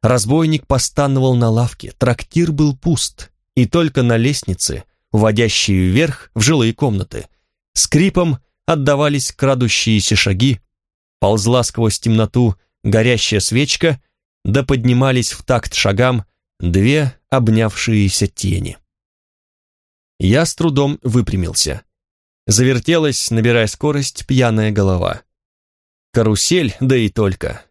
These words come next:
сучья карусель. Повезло старикашке. Будто заранее знал, ни капли не выпил. Одной болтовней был пьян.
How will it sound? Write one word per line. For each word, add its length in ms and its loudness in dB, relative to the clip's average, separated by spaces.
сучья 640 0
карусель. 680 -2
Повезло 520 0
старикашке. 760 -6
Будто 440 0
заранее 520 2
знал, 440 -6
ни 260 4
капли 500 0
не 200 2
выпил. 440 -2
Одной 420 0
болтовней 600 0
был 180 0
пьян. 400 -2